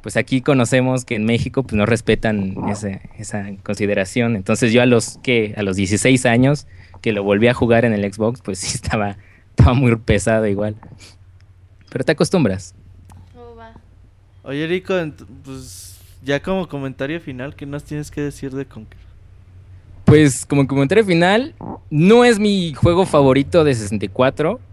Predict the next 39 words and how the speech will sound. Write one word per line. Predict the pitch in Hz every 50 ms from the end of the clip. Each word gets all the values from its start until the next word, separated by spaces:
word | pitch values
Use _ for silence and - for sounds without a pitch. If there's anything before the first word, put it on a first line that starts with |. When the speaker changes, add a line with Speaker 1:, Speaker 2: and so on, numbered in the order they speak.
| - -
Speaker 1:
pero | - 135 127 120 120
sí | - - 131 135
es | 143 139 -
un | 156 151
juego | 131 - 147 143 139 143
muy | 143 151 170 196
entretenido | 202 190 - 151 - - 135 139 147 151 160 151
por | - 151 135
el | 127
hecho | 131 131 - 185
de | 156 143
que | - 117
tiene | - 131 143 147
muchas | 143 139 143 - 170 147
mecánicas. | 131 113 95 - - 123 123 127 - - 151 214 240 - - - - - - - - -
Igual | 123 110 131 143
te | 139 151
ibas | 143 143 147 135
acostumbrando, | 135 - - 117 - - 110 107 110 113 120 123 127 131 127 123 120 117 107
el | 101 95 95 92 92 - - - - - -
control | - - 110 104 123 131 135
era | 135 131 123
horrible, | 117 110 120 127 131 135 143 147 147 - - -
pero | 120 117 107 104 107 107 107
la | 104 104 104
forma | - - 131 131 147 156 156
de | 143 131 117 110
vencer | 101 104 101 - 139
a | 147
los | 147 127 -
enemigos, | 113 107 104 110 117 123 135 143 -
pues, | - 107 95 - - - - -
eran, | 110 110 110 104 101 95 98 - - - - - - - -
eran | - 131 135 147
entretenidas. | 147 131 117 117 113 - 117 117 131 147 165 175 185 208 220 - - - - - - - - - - - -
Muy | - 156 196 240 254
original | 233 - - 156 139 151 160 190
la | 208 190
idea | 160 147 147 160 185 240 302